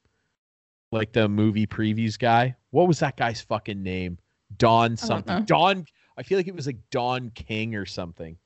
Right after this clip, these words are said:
Speaker 1: What a great voice, eh? This summer. Fucking, <laughs> I s-, I fucking love that guy. "This summer, fucking <laughs> people are going to dress up like squirrels and dolphins and decide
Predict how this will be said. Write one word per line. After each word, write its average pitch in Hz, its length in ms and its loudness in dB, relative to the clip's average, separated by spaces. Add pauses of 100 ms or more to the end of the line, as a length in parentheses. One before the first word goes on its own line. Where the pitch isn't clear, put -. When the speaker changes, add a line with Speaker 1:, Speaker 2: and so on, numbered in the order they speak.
(520)
Speaker 1:
What 147 100 2
a 175 60 4
great 113 560 0
voice, 87 500 -2
eh? 82 240 -4 (320)
This 175 220 4
summer. 95 720 -4 (520)
Fucking, - 420 0 (260)
<laughs> - 300 -14
I 175 160 6
s-, 190 300 -2
I 160 120 4
fucking 160 400 -2
love 123 260 -2
that 87 220 -6
guy. 82 240 -10 (500)
"This 170 220 -4
summer, 104 560 -4 (420)
fucking 104 580 -6 (300)
<laughs> 127 100 -2 (480)
people 117 440 4
are 98 100 -2
going 113 180 -2
to 110 80 -2
dress 139 520 2
up 127 340 2 (240)
like 123 320 -2
squirrels 170 680 2
and 160 160 4
dolphins 101 920 -2 (420)
and 113 200 0
decide 110 1000 0